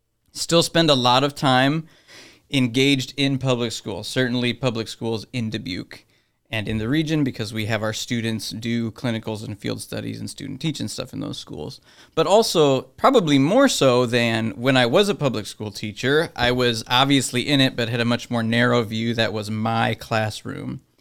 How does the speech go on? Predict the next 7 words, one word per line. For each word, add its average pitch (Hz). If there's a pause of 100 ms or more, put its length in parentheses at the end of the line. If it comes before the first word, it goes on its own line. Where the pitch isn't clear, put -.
(480)
Um, 113
now 143
I 120
read 135
much 135
more 120
broadly 120